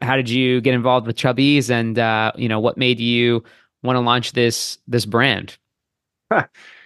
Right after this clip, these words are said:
Speaker 2: So, yeah, perfect. Great place to start. I think what's useful to share is, <clears throat> so we were about maybe four or five years out of college.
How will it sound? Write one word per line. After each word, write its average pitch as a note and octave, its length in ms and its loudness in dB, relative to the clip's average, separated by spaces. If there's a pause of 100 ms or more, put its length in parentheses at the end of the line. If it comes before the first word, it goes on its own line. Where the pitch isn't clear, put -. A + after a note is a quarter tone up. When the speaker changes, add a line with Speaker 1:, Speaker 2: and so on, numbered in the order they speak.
(240)
Speaker 2:
So, D3+ 640 0 (200)
yeah, C#3+ 240 0
perfect. - 480 -6
Great A#2+ 160 -2
place B2 180 0
to A2+ 80 -6
start. - 320 -2 (380)
I D#3+ 680 0 (180)
think - 920 -2 (140)
what's A#2+ 280 -4
useful C3 340 0
to - 140 -8
share G2+ 580 -2
is, G2+ 560 -2 (640)
<clears throat> - 0 - (640)
so - 160 2
we C#3 80 6
were D#3 100 6
about G#2 160 4
maybe G2+ 220 2
four A2+ 380 0
or - 20 -4
five A2 260 0
years G#2 220 0
out G2 140 2
of - 80 -10
college. F#2 600 -2